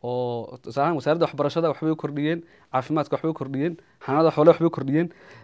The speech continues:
Laakiin iyaga laftooduna, eg, anigu waxaan dhaliilayaa miisaaniyaddeena Somaliland boqolkiiba siddeed iyo konton ba mushahar ah. Een, golaha baarlamankuna waxay sameeyeen gunnooyinkoodii iyo shidaalkoodii iyo safarada ay baxayaan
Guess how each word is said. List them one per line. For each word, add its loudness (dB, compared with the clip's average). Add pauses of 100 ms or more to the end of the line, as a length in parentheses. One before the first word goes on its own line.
(120)
Laakiin 10
iyaga 8
laftooduna, 2 (560)
eg, 2 (260)
anigu 6
waxaan 2
dhaliilayaa 10
miisaaniyaddeena 4
Somaliland 6
boqolkiiba 0
siddeed -2
iyo 0
konton -4
ba 0
mushahar 2
ah. -10 (1800)
Een, 0 (680)
golaha 10
baarlamankuna 2
waxay -2
sameeyeen -2 (360)
gunnooyinkoodii 0
iyo -6
shidaalkoodii 0
iyo -2
safarada -2
ay 0
baxayaan 0